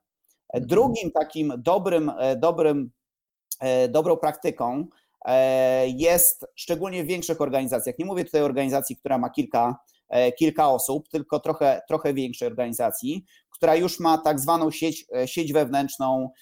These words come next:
Speaker 2: e, założoną sieć, e, sieć wewnętrzną, to kolejna, kolejna rzecz to,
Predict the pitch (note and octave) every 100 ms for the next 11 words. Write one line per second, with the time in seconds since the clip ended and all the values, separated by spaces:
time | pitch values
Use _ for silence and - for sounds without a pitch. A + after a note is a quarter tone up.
0 | _ - B2 B2+ D#3 D3 D3+ C#3+ C#3 C3+
1 | - - B2 B2 D3 C#3+ C3+ C3 A#2 -
2 | B2+ D#3+ F#3 _ _ D3 E3 E3 F3+ F#3
3 | E3+ D#3+ D#3+ D#3 E3+ E3 D#3 D#3 D#3+ -
4 | D3+ D3+ -